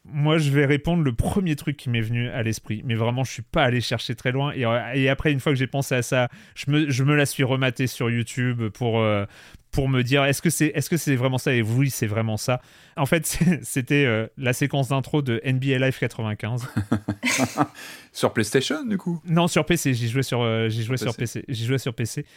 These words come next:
Speaker 1: Et c'est juste que, en fait, à l'époque, euh, quatre-vingt-quatorze, donc, euh, forcément, eh ben, à l'époque, euh, regarder du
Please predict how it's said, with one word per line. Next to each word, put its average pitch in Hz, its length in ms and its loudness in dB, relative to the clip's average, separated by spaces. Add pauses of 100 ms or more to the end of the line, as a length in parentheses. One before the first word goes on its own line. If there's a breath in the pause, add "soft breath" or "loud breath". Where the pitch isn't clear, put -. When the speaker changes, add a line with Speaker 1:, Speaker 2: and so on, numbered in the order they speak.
(260 loud breath)
Speaker 1:
Et 151 100 4
c'est 151 180 2
juste 190 240 0
que, 160 100 0
en 139 160 2
fait, 196 200 0
à 160 40 2
l'époque, 147 460 -2
euh, 123 120 -4
quatre-vingt-quatorze, 120 680 -4
donc, 139 280 -4
euh, 113 140 -4
forcément, 117 520 -4 (460 loud breath)
eh 117 120 0
ben, 120 140 2
à 123 60 4
l'époque, 175 360 2
euh, 117 580 2
regarder 147 400 2
du 131 300 -2